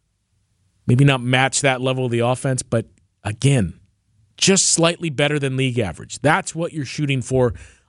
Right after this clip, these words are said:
on the defensive end. It's gonna take more reps to figure out how do we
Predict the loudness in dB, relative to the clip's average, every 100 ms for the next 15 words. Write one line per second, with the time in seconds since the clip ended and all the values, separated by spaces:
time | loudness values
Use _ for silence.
0 | 0 2 2 -2 0 -2 0 0 0 0
1 | 2 0 -2 _ _ _ 0 2 4 4
2 | 4 4 2 2 0 0 -2 -4 -12 -16
3 | _ _ _ _ _ _ _ _ _ _
4 | _ 0 2 4 2 2 2 2 2 0